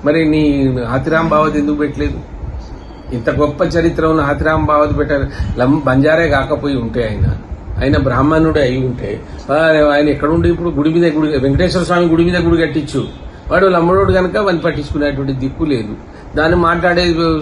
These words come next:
శక్తి సామర్థ్యాలు లేని సన్యాసులు మనోళ్ళు ఉన్నారు, సన్యాసులు మనం ఉన్నాం. ఈ ఎవరిని నిందిస్తావు? అందుకోసం నేను, నేను ఏమంటున్నానంటే, ఎవ-, ఎవడు, ఎవడు బాగుపడ్డాడండి? తెలంగాణలో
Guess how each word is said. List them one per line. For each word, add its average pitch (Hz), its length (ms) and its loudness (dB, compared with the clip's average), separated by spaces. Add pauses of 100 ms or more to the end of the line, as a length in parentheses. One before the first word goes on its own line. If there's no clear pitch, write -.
(120)
శక్తి 160 260 -2
సామర్థ్యాలు 156 640 0
లేని 151 200 0
సన్యాసులు 156 560 0
మనోళ్ళు 131 440 0
ఉన్నారు, 110 260 -10 (840)
సన్యాసులు 160 480 2
మనం 156 280 2
ఉన్నాం. 107 240 -4 (360)
ఈ - 40 4
ఎవరిని 180 340 4
నిందిస్తావు? 175 640 0 (840)
అందుకోసం 165 500 0
నేను, 135 220 0
నేను 127 180 -4
ఏమంటున్నానంటే, 135 800 -2 (600)
ఎవ-, 147 200 2
ఎవడు, 151 260 2 (100)
ఎవడు 139 200 0
బాగుపడ్డాడండి? 160 680 -2 (640)
తెలంగాణలో 120 840 -4